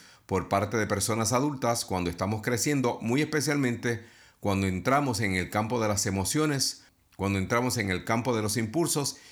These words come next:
y cuando estamos precisamente en la etapa de desarrollo de la adolescencia.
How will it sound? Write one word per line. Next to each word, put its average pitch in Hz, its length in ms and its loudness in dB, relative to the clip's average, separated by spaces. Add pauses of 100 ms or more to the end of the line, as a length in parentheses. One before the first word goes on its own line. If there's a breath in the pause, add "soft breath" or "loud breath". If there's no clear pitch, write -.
(100 loud breath)
y 120 140 -2
cuando 104 240 2
estamos 120 360 0
precisamente 107 1000 0 (240 loud breath)
en 87 180 -2
la 85 60 0
etapa 110 400 2
de 98 60 2
desarrollo 104 540 -2
de 90 140 -4
la 85 60 -2
adolescencia. 80 800 -4